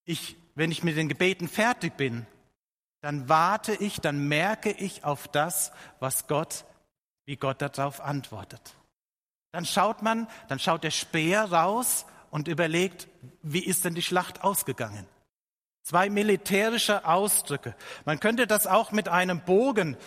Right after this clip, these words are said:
ähm, vergleichen. Denn ich leg meinen Bogen an und ich bete und dann schieße ich den Pfeil und dann drehe ich mich rum und ist mir doch egal, wo der Pfeil hingeschossen ist, oder? Nein, dann schaue ich danach nach diesem Pfeil.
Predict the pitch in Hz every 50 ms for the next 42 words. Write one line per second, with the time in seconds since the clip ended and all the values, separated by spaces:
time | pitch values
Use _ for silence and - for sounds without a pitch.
0 | - - - - - - - 143 147 151 151 147 - 185 - - 165 170 180 208
1 | 226 - - 165 127 - - - _ _ _ _ _ _ _ _ _ _ _ _
2 | _ _ - 139 131 - - 180 202 247 - - - - - - _ _ - 175
3 | 180 190 190 185 156 - 175 185 220 262 269 277 254 202 180 196 226 247 269 269
4 | 262 - - - - - - - 160 160 160 - - - - 180 170 180 220 240
5 | - - 254 254 254 - - - - - - - - 151 151 165 165 170 151 -
6 | - - 262 262 262 - - 247 - - - 214 196 - - - 175 170 180 208
7 | 226 247 262 - - - - - - - - - 156 160 156 147 - - - _
8 | _ _ _ _ _ _ _ _ _ _ _ _ _ _ - 147 139 117 147 151
9 | 147 - 143 143 131 - 139 147 160 165 156 156 135 120 - 147 139 135 135 127
10 | 143 131 - 143 147 156 143 135 123 123 - - - 127 123 123 139 123 123 110
11 | - - 113 107 - - 101 98 98 - 120 127 165 196 208 - - _ _ _
12 | _ _ _ _ _ _ _ _ - 156 160 151 165 165 156 - - 202 208 226
13 | 220 208 185 - - 170 165 156 151 147 147 147 165 170 - - - - - -
14 | - 147 156 156 - - 165 147 - - 160 151 - - 175 160 151 127 117